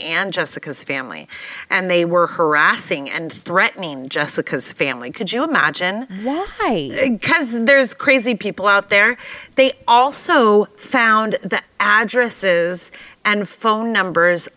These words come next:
Speaker 1: of the guards that were working in Cameron's prison and started
Speaker 2: Really?
Speaker 1: harassing them.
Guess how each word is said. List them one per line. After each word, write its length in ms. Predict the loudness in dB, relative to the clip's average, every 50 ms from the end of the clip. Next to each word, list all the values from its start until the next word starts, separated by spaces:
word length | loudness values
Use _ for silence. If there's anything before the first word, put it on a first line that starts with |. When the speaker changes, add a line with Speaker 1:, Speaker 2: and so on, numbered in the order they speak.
| _ 0
Speaker 1:
of 320 | 2 2 2 0 -2 -2
the 120 | -2 -2
guards 1080 | -2 -2 -6 -4 0 4 6 6 8 6 6 6 4 2 0 -2 -4 -2 -2 -4 -4 -4 _ _ _ _ _ 0
that 200 | 0 0 0 2
were 160 | 2 2 2
working 540 | 4 4 2 2 2 0 -2 -4 -4 -4 -6
in 260 | -6 -8 -8 -8 -8
Cameron's 880 | -8 -10 -10 -8 -6 -2 0 2 2 2 2 0 0 0 0 -2 -2
prison 880 | -4 _ -6 -10 -4 0 2 2 2 2 2 0 0 0 -2 -6 -10 -16 -18 -20 -20 -20 -20 -14 _ -4
and 200 | -2 0 0 2
started 720 | 2 2 2 4 4 6 6 6 6 6 4 4 2 2
Speaker 2:
Really? 140 | 0 2
Speaker 1:
harassing 880 | 2 2 2 4 4 4 4 2 2 0 -2 -4 -4 -4 -4 -4 -2 0
them. 560 | 0 2 2 2 2 2 0 0 -2 -6 -10